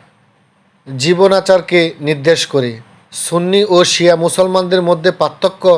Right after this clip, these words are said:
মুহাম্মদ সাল্লাল্লাহু আলাইহি সাল্লাম এর স্থলাভিষেক সংক্রান্ত মত বিরোধের ফলে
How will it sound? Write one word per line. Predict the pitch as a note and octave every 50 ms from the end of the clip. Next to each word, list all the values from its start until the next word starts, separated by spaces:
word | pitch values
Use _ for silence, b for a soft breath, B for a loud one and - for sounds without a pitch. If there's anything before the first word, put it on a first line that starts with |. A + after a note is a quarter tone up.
| D3+ B B B B B B B B -
মুহাম্মদ | D3+ D#3 D3+ E3+ F3 F3 F3+ F3 E3 - -
সাল্লাল্লাহু | - F3+ F3+ F3 E3 D#3+ D#3+ E3+ E3+ F#3
আলাইহি | F#3 F#3 F3+ E3 - -
সাল্লাম | F3+ F3+ F3+ F3+ F3 E3+ E3 D#3 b b b b b b b b b b b b _ -
এর | D#3 E3 E3 D#3+
স্থলাভিষেক | D#3 - - - E3 E3+ F3 F3 E3+ E3+ D#3+ - - E3 D#3+ C#3+ - - _ _ _ _ _
সংক্রান্ত | - - - D#3+ E3 F3 F#3 F#3 F3+ E3+ E3 F3+ E3 D#3 D3+
মত | E3 G3 F3+ D#3+ D#3
বিরোধের | F3+ E3+ E3+ D#3+ F3 F3 D#3+ D#3 -
ফলে | E3+ E3 E3